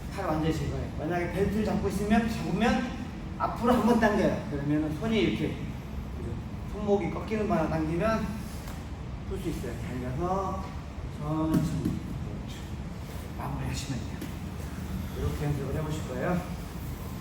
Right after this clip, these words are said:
그래서 크로스페이스 다르게 하면은 이제 크로스 바디가 몸 자체를 이용해서 크로스 바디를 만드는 거죠. 하나, 둘,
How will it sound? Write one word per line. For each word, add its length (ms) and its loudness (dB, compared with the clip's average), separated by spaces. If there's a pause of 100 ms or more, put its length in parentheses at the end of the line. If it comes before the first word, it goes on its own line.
(1900)
그래서 380 2 (840)
크로스페이스 920 4 (1300)
다르게 260 2
하면은 400 4
이제 100 4
크로스 220 -2 (140)
바디가 380 4 (140)
몸 300 4
자체를 460 2
이용해서 340 2 (500)
크로스 260 -4
바디를 300 0
만드는 380 -2
거죠. 120 -2 (100)
하나, 440 2 (300)
둘, 220 -4